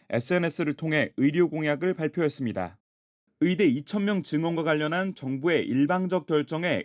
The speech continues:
의료계가 대화의 문을 닫았다며 모든 이해 당사자가 참여하는 사회적 합의를 통해 의대 정원을 합리화하겠다고 밝혔습니다.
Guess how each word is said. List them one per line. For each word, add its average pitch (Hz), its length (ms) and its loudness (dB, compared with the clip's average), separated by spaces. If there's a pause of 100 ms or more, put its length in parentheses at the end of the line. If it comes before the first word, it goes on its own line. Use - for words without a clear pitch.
의료계가 151 600 2
대화의 165 460 -2
문을 147 360 -2
닫았다며 139 680 -2 (220)
모든 156 420 0
이해 139 160 4
당사자가 143 520 0
참여하는 151 600 -4 (180)
사회적 202 480 -2
합의를 214 480 -2
통해 131 340 -2 (280)
의대 151 260 2
정원을 143 400 2
합리화하겠다고 180 880 -2
밝혔습니다. 120 720 -4